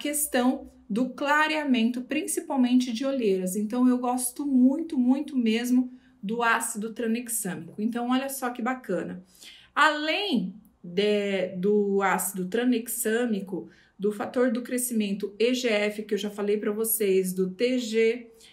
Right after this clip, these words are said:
F beta três, esse princípio ativo também, é, desculpa, esse lifting também tem o Dermo Energy, tem o complexo Proderm reticular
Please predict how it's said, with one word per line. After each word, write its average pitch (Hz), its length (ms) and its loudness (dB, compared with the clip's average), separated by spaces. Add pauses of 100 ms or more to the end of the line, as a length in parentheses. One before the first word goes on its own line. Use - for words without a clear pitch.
(140)
F 214 360 -2
beta 202 440 -2
três, 202 840 2 (1300)
esse 330 260 2
princípio 294 480 0
ativo 226 360 0
também, 208 600 0 (400)
é, 196 340 0
desculpa, 190 720 -2
esse 247 1080 0 (440)
lifting 220 500 -2
também 214 440 0
tem 202 180 -4
o 190 60 -2
Dermo 240 560 0
Energy, 311 520 2 (1700)
tem 247 480 4
o 214 60 -4
complexo 247 680 0
Proderm 202 580 0
reticular 220 1160 2